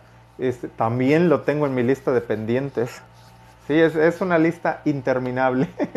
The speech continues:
<laughs> Em, en la si-, eh, pregunta Mario que en la siguiente temporada de ochenta y seis no veremos a Lena. Tranqui, sí la vamos a ver. Sí la vamos a ver, vamos a ver a nuestra querida Lena.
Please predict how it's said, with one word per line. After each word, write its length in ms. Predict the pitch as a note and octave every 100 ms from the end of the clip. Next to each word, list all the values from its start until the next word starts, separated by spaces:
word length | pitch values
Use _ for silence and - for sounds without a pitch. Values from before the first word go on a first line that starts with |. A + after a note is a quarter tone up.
| G3
<laughs> 360 | - A#3+ A#3+ -
Em, 640 | F3+ F#3 F#3+ G3 F#3 F3 - - _ _
en 120 | F3+ F#3+
la 80 | -
si-, 140 | G#3+
eh, 240 | E3 E3+ E3+
pregunta 320 | F#3+ G#3+ G#3+
Mario 320 | G#3 A#3+ A3
que 80 | G#3
en 60 | F3+
la 80 |
siguiente 280 | F3+ G3+ G#3+
temporada 420 | G3+ F3+ F3+ G3
de 60 | G#3
ochenta 260 | F#3+ D#3+ D#3
y 60 |
seis 200 | E3 F#3+
no 180 | F3+ F#3+
veremos 400 | G#3 G3+ G#3 -
a 60 | C#3+
Lena. 400 | F3 A3+ - - - - - _ - - - - - - - - - -
Tranqui, 420 | C#3+ F3 F3 B2 - - -
sí 260 | - - G3+
la 120 | F3+
vamos 340 | D3+ D3 C#3 A#2+
a 60 |
ver. 180 | G#2+ G2 - _
Sí 280 | - G3+ G3+
la 120 | F#3+
vamos 260 | D#3 D#3 C3+
a 80 | C#3
ver, 140 | D3+
vamos 260 | C#3+ C#3+ C3
a 40 |
ver 160 | B2+ C3+
a 60 |
nuestra 440 | B2+ A#2 - A2 - - - -
querida 480 | - C3 C#3 C#3+ C#3
Lena. 480 | C3 C3 E3 F#3 G3+